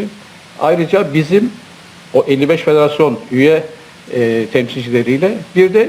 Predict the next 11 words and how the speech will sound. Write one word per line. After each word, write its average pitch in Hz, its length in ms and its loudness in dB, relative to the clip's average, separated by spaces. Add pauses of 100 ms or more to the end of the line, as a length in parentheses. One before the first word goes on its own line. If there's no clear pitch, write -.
bizim 170 300 2
yönetim 165 360 2
kurulu 160 220 2
olarak 117 340 0 (560)
toplantı 120 440 -2
yaptık. 117 340 -4
Dolayısıyla 165 520 2
bu 139 80 4
olağanüstü 156 460 0
durumda, 151 460 2 (540)
e, 139 440 2